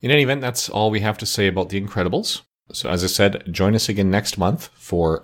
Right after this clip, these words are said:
Make Me Watch It, and please head over to bureau forty-two dot com and vote for which movies should be a part of that series.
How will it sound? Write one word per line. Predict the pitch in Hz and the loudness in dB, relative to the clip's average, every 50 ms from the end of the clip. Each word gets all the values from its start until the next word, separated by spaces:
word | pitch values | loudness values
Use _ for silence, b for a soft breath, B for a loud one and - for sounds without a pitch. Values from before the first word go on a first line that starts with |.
| _ | _
Make | _ 87 87 95 95 - | _ 0 0 0 0 0
Me | - 90 87 | 0 0 0
Watch | 80 82 90 98 101 - - | 2 2 0 0 2 0 -2
It, | 226 - - - b b b _ _ _ - | -4 -4 -6 -12 b b b _ _ _ -6
and | 98 82 | -6 0
please | - 98 98 95 - | 4 4 4 4 4
head | 101 | 2
over | 98 92 98 | 4 4 2
to | 95 - 92 | 0 0 -4
bureau | 80 85 101 117 120 110 | -4 -2 2 4 4 4
forty-two | 104 - - 110 107 101 98 - - 123 | 4 4 2 2 2 2 0 0 -2 2
dot | 113 110 101 - - | 2 2 2 2 -2
com | - - 139 117 104 113 143 165 175 - _ _ _ _ | -4 0 2 2 2 2 0 -4 -6 -10 _ _ _ _
and | _ 95 98 98 95 95 95 - - - | _ 2 4 4 4 2 0 -2 -6 -8
vote | 95 85 80 104 120 - - | -8 0 2 2 2 2 0
for | - - 107 | 0 0 0
which | 110 113 113 - | 2 0 0 0
movies | 113 113 117 113 113 107 104 - - | 2 2 4 4 4 2 0 -2 -8
should | - - - - - 90 82 78 | -8 -6 -4 -4 -2 -2 -2 2
be | 87 101 110 | 4 2 2
a | |
part | 110 - - 123 123 | 2 2 0 0 0
of | 131 135 | 2 0
that | 147 143 143 | 0 0 2
series. | - - 165 202 220 - - - - - | 0 0 0 0 0 -2 -2 -2 -6 -10